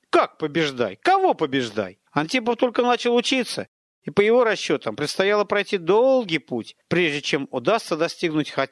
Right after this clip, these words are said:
какого-то мастерства. Вернувшись в замок, Виктор опять немного потренировался в рубке, а потом посетил лекаря. Тот не очень сильно удивился появлению Ролта, потому что слухи о выздоровлении докатилось до каждого в замке.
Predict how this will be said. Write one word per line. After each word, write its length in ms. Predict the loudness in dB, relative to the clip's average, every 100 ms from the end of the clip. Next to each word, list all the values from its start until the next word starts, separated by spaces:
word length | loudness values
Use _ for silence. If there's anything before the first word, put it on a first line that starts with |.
| -2
какого-то 600 | -2 0 0 0 -4 -10
мастерства. 680 | -12 -12 -14 -12 -12 -12 _ _ _ _ _ _ _ _ _ _ _ _ -4
Вернувшись 580 | 0 2 2 0 -6 -6
в 40 |
замок, 400 | -2 -2 -2 -8 -2
Виктор 320 | 0 0 -2
опять 280 | -2 -2 -2
немного 340 | -2 -2 -2
потренировался 800 | -6 -6 -4 -2 0 0 -2 -6
в 40 |
рубке, 460 | -4 -6 -6 -10 -12 _ _ _
а 120 | -4
потом 320 | -2 -2 -2
посетил 420 | -4 -8 -2 -2 -2
лекаря. 460 | -4 -6 -10 -12 _ _ _ _ _ _ _ _ _ _ _ _ _ 0
Тот 220 | 0 4
не 80 | 2
очень 280 | 2 0
сильно 300 | -2 -2 0 0
удивился 480 | 0 0 0 -2
появлению 540 | -4 -4 0 -2 0 0
Ролта, 380 | 0 -2 -10 -12 -6
потому 300 | -2 0 -2
что 180 | -4 -4
слухи 380 | 2 2 2
о 40 | 0
выздоровлении 680 | 2 0 0 0 0 0
докатилось 520 | -2 -2 -2 0 0 0
до 100 | -2
каждого 420 | -2 -2 -6 -10
в 40 |
замке. 380 | -10 -14 -16